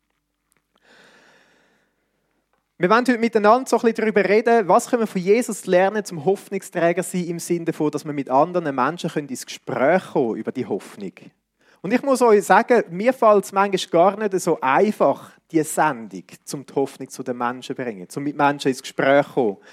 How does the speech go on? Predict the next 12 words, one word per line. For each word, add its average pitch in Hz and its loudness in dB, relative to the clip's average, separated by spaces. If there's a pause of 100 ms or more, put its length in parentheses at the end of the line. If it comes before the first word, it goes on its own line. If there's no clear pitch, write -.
(260)
Es - -6
ist 175 -2
ja 196 4
heute 190 2
oft - -2
Privatsache, 156 2
das - -16
Thema 170 2
Religion 156 2
ist 185 -8
sogar 139 2
ein 117 -2